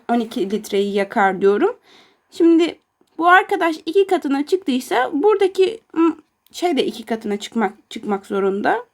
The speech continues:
Otuz iki dakikaya gelmiş oluyorum. Güzel. Şimdi on iki litre yakıt yaktığında otuz litre yakıt kalıyor içinde.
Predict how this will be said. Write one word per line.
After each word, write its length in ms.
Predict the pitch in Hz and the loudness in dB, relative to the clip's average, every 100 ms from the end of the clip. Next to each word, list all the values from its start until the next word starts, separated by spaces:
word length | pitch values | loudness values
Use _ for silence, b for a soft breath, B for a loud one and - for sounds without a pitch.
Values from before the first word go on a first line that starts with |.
| _ | _
Otuz 220 | - 370 370 | -10 -4 0
iki 200 | 359 311 | 2 2
dakikaya 600 | 262 240 233 196 170 - _ _ - | 0 -2 -2 0 -2 -8 _ _ -8
gelmiş 440 | - 185 147 - 98 | 0 0 0 -6 -8
oluyorum. 380 | 90 - - - _ _ | -8 -10 -12 -20 _ _
Güzel. 480 | 247 214 190 180 220 214 B B B B | -6 -2 -2 -2 -6 -12 B B B B
Şimdi 500 | - 262 240 247 - - | -2 0 2 0 -2 0
on 160 | 311 | 2
iki 220 | 381 339 | 2 2
litre 260 | 285 294 240 | 0 0 -2
yakıt 340 | 254 254 370 | -2 -2 -2
yaktığında 500 | 311 294 - 294 330 | -2 -2 0 0 0
otuz 440 | 370 - 254 349 294 | 0 -4 0 0 2
litre 240 | 285 302 | 0 0
yakıt 360 | 302 277 311 - | 0 0 -2 -2
kalıyor 300 | 214 190 170 | -4 -2 -4
içinde. 460 | 170 196 - - | -8 -10 -8 -10